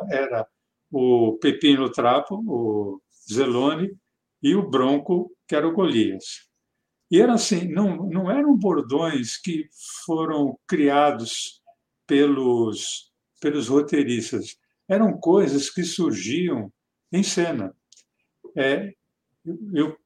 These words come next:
eu lembro de alguns que, é óbvio que hoje, né, Marcelo, já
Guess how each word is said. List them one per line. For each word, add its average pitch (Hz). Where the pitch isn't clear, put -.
eu 143
lembro 185
de 160
alguns 135
que, 143
é 202
óbvio 196
que 151
hoje, 135
né, 143
Marcelo, 113
já 170